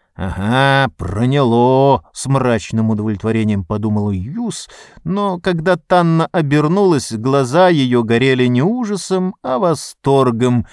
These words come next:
Даже щеки порозовели. Даже улыбка угадывалась под дрожащими пальцами, которыми она продолжала прикрывать рот. «Она разделилась!» «Что?» — опешил капитан, и ему эхом ответили матросы.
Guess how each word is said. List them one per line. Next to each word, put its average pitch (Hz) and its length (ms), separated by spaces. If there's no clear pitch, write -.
Даже 120 380
щеки 120 580
порозовели. 92 720
Даже 208 260
улыбка 208 420
угадывалась 139 600
под 120 220
дрожащими 110 640
пальцами, 175 520
которыми 110 420
она 123 200
продолжала 95 640
прикрывать 87 540
рот. 87 260
«Она 131 480
разделилась!» 170 1200
«Что?» — 117 640
опешил 113 520
капитан, 107 600
и 110 100
ему 139 340
эхом 147 400
ответили 123 420
матросы. 90 600